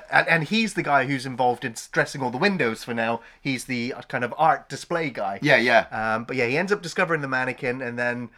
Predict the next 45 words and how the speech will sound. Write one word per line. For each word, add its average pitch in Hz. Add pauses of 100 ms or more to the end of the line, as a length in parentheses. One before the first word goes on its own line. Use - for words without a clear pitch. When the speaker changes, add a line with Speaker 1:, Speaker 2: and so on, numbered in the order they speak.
(340)
Speaker 1:
uh, 120
just 147
the, 143
and 135
as 135
an 147
instance 208
when 175
he's 156
left 160
alone 175
with 120
Emmy, 127 (280)
she -
comes 180
to 156
life 156
Speaker 2:
Mm. 110
Speaker 1:
and 147
scares 180
the 160
hell 185
out 143
of 117
him, 107
and 127
he 139
Speaker 2:
Yeah. 110
Speaker 1:
thinks 101
he's 190
going 170
absolutely 170
mad. 143 (360)
<laughs> -
Speaker 2:
I, 202 (140)
I, 202
I... 185 (540)
I 196
don't 277
wanna 320
say 196
this -
is 131
Kim 131
Cattrall's 107